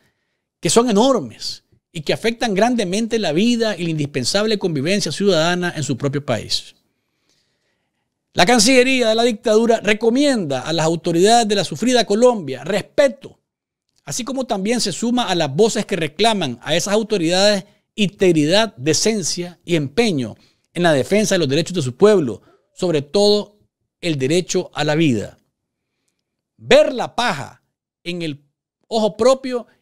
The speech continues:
y no en el ajeno para evitar inmiscuirse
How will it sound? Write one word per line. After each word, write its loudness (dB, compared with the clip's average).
y -2
no 0
en -2
el 0
ajeno 0
para -4
evitar 0
inmiscuirse -4